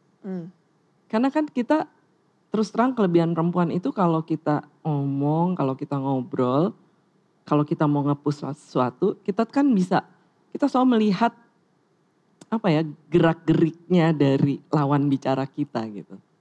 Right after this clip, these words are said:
Speaker 1: Iya.
Speaker 2: Do I have to push more? Terus kalau dia udah mulai tinggi, kelihatan kan tampangnya, aku
Speaker 1: Pull.
Speaker 2: pull.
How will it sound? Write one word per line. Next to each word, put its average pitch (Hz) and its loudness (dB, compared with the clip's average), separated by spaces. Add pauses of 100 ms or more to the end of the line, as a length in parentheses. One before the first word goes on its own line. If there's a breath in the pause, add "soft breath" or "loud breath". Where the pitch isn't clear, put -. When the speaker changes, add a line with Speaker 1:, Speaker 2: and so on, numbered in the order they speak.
(140)
Speaker 1:
Iya. 190 -8 (460)
Speaker 2:
Do 156 0
I 180 4
have 185 -4
to 156 0
push - -2
more? 175 -2 (300)
Terus - -12
kalau 160 0
dia 165 4
udah 147 2
mulai 135 2 (840)
tinggi, 160 0 (640)
kelihatan 202 2
kan 151 -2
tampangnya, 139 -2 (560)
aku 240 -6 (840)
Speaker 1:
Pull. 185 0 (160)
Speaker 2:
pull. 113 -4